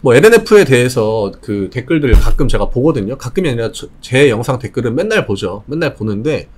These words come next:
회사에 대해서 좀 부정적으로 보시는 분들도 계시더라고요. 뭐, 주주분들인지는 모르겠지만, 근데 굳이 뭐 그렇게까지 할 필요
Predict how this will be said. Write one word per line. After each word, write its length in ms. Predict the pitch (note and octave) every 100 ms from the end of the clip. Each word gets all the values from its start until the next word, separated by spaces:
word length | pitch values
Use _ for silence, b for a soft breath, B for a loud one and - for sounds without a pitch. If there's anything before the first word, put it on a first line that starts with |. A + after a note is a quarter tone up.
| - B B B B B -
회사에 280 | G#3+ B3+ A#3+
대해서 200 | A3 G3
좀 120 | F3
부정적으로 600 | C3+ D#3 B3 A3 G#3+ F3
보시는 500 | A#2+ B2+ E3 D#3 D3+
분들도 380 | C#3 C3+ D3 C#3
계시더라고요. 640 | C3 B2 F#3+ G3 C3 A2 D#3
뭐, 100 | A2
주주분들인지는 960 | C3+ D#3+ E3 D3+ C#3 A2+ A#2+ C3+ B2
모르겠지만, 680 | G2+ D3+ C3+ - A2 C#3+ F2 b b b b b b
근데 160 | E3+ E3+
굳이 520 | - D3 F#3 D3+ G#3
뭐 120 | F#3
그렇게까지 760 | - E3+ - F#3+ F#3 F#3 F#3 F3
할 500 | F3+ G#3+ G3+ F#3+ -
필요 460 | - B3+ G#3+ -